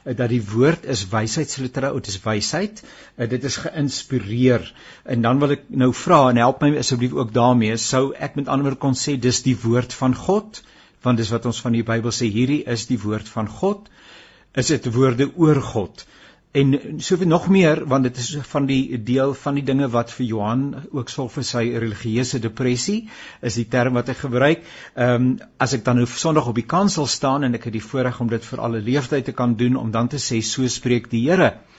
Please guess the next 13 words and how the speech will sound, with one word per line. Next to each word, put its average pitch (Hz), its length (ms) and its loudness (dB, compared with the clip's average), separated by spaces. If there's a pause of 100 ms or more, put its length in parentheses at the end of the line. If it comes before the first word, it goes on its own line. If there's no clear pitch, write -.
(360)
Eh, 123 160 -2
want 123 120 4
dit 127 160 0
staan 147 460 4
op 123 240 -2
daai, 120 540 4
eh, 113 320 0
lappie 123 280 2
wat 120 180 -2
voor 143 160 0
die 127 100 0
kansel 185 420 4
hang. 90 220 4